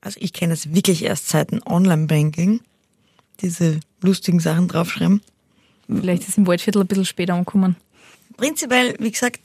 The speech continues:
Speaker 1: das mit den Zahlscheinen, Erlagscheinen ist komisch.
Speaker 2: Hm.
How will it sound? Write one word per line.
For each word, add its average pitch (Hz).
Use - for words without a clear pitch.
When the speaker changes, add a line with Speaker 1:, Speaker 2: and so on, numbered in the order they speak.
Speaker 1:
das 220
mit 214
den 226
Zahlscheinen, -
Erlagscheinen -
ist -
komisch. 214
Speaker 2:
Hm. 185